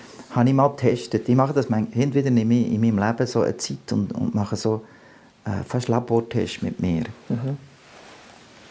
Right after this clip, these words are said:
Speaker 1: Und dort habe ich mal einen Labortest gemacht, wann möchte ich kreativ sein, wann möchte ich singen, wann möchte ich denken, wann möchte ich... Und komischerweise ist das gleich am Morgen eigentlich.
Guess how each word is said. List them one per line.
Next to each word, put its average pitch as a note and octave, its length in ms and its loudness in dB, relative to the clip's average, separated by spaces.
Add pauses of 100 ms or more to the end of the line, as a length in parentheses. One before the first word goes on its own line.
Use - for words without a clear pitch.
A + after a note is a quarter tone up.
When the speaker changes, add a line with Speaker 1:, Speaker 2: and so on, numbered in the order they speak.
(800)
Speaker 1:
Und A2 180 -2
dort A#2 160 -2
habe A#2 120 4
ich A2+ 40 2
mal A#2 200 4
einen - 100 -6
Labortest A#2+ 580 0
gemacht, G#2+ 380 -2
wann C3+ 460 2
möchte B2+ 440 0
ich A#2+ 140 2
kreativ G#2 840 -4
sein, F2+ 320 -4
wann A2+ 480 2
möchte G2+ 380 -4
ich D#2+ 120 -6
singen, F#2+ 480 -2 (720)
wann G2 260 0
möchte G2+ 420 -4
ich F#2+ 200 -4 (840)
denken, G2+ 480 -4
wann F#2+ 220 -2
möchte F#2+ 400 -6
ich... F#2+ 140 -6 (1040)
Und A2+ 180 -4
komischerweise A#2+ 840 -2
ist - 140 -12
das - 180 -10
gleich A2 300 -8
am G2 160 -2
Morgen F#2 380 -4
eigentlich. F2+ 500 -8